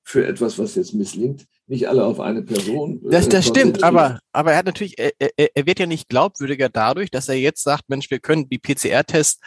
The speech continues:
Speaker 2: auch durch die Antigen-Schnelltests, ähm, ersetzen, im großen Stil“, in Klammern, weil wir einfach nicht genug P-C-R-Tests haben.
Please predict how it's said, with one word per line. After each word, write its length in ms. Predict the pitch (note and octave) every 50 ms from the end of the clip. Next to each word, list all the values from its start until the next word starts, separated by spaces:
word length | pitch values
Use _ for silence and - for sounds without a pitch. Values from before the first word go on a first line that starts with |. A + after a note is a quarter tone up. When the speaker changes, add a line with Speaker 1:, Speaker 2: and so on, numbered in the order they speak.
| - - _ _
Speaker 2:
auch 280 | - A#2+ C3 C#3 C3+ -
durch 340 | - - C3 B2+ B2 B2 -
die 160 | - - -
Antigen-Schnelltests, 1160 | - A#2 - A#2 G#2+ B2+ C3+ C#3 - - - C#3 F3 A3+ B3+ - - A#2+ G#2+ - - - - -
ähm, 260 | - G2 G2 F#2+ F#2 - -
ersetzen, 640 | - A2 G#2 G2 G2+ G2+ - - - F3 B3+ D4 _ _
im 160 | - A#2+ A#2
großen 360 | - - C3 C#3 - - B2+
Stil“, 500 | A2+ - - - - B2 B2+ D3 F#3 D4 - - - - _ _ _ _ _ _ -
in 100 | A2+ G#2
Klammern, 340 | - C3+ B2 C#3 C3+ G#2+
weil 140 | A#2 A2+ A2+
wir 100 | B2 -
einfach 220 | - - - A#2 B2+
nicht 160 | A#2 - -
genug 240 | C#3 B2+ A2 A2 -
P-C-R-Tests 600 | C#3 B2+ - - - - A#2 - A#2+ G#2+ - -
haben. 240 | C#3 C#3+ B2+ D3